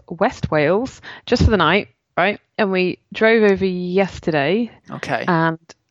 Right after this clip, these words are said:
Speaker 1: oh my God, it was just stunning. If you know that part of the world and you're sort of, like, going Bala kind of way and then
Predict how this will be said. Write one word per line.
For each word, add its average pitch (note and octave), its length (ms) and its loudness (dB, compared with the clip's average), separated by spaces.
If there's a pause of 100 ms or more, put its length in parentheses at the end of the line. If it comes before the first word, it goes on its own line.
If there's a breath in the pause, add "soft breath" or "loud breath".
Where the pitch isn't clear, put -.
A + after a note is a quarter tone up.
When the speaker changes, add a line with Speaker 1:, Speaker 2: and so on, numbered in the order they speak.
(120)
Speaker 1:
oh G3+ 420 4
my F3 260 0
God, D3+ 200 -2
it A2+ 60 -4
was C#3+ 240 -4
just - 640 0 (120)
stunning. D3+ 720 -6
If F#3 160 0
you F#3 80 2
know G#3+ 160 4
that F#3+ 200 0
part E3+ 240 -2
of - 20 -10
the D#3 60 -8
world E3+ 500 0 (380 loud breath)
and E3 200 -2
you're D#3 80 -4
sort E3+ 200 -4
of, D3+ 120 -2
like, D3+ 240 2
going D#3 640 0 (300)
Bala G3 520 4
kind G3 220 -2
of F3 140 -4
way F#3 560 2
and E3+ 180 -2
then D#3+ 400 -2